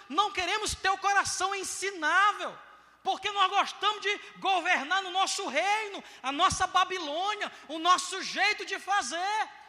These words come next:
Cinco anos, irmão, quanto tempo, pessoal? Quanto tempo? Eu não tenho como dizer com certeza, mas no mínimo cinco anos, que Davi ficou sem Samuel, porque Samuel morreu.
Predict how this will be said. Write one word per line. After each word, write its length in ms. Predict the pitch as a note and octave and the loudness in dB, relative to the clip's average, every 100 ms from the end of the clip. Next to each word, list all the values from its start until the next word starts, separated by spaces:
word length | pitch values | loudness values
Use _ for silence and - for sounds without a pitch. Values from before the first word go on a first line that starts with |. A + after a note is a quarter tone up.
| - | -16
Cinco 760 | - - - - F4+ F#4 - E4+ | -4 -2 -2 -2 -4 -6 -2 0
anos, 200 | C4+ A3+ | 0 -2
irmão, 240 | B3 D4+ | -4 -4
quanto 260 | D#4 E4 - | -2 -4 -4
tempo, 260 | F4 F#4 | -8 -6
pessoal? 340 | C#4+ C4+ D4+ C#4+ | -8 -6 -4 -4
Quanto 260 | D#4+ F#4+ E4+ | -2 -4 -2
tempo? 240 | F#4 G4+ - - - - - - - - - | -4 -4 -8 -20 -20 -20 -20 -20 -20 -18 -12
Eu 80 | |
não 100 | D4+ | -10
tenho 160 | D4 F4 | -8 -8
como 220 | D#4 D4+ C#4 - - | -6 -6 -6 -8 -12
dizer 340 | A#3 B3 E4 | -6 0 0
com 140 | E4 E4 | 0 -4
certeza, 340 | - D4 C#4 | -4 -4 -2
mas 120 | D#4 | -2
no 120 | G#4 G#4 | -2 -2
mínimo 280 | G#4+ G#4 | -2 0
cinco 480 | - - G#4+ A4 A#4+ | -2 0 -2 -4 -2
anos, 240 | F4 A3+ - | 0 -2 -4
que 80 | |
Davi 260 | C4+ C4+ E4 | 0 0 0
ficou 360 | - - E4+ - - - | -6 0 0 0 -8 -4
sem 560 | - - F#4 G#4+ G#4+ F#4+ - | 0 4 4 2 0 -8 -8
Samuel, 400 | - D#4+ D4+ D4 | -4 -2 -2 0
porque 140 | D4+ | 2
Samuel 400 | - D#4 D4+ D#4 | 4 4 2 0
morreu. 360 | D#4+ A#3+ G3+ | 2 0 -2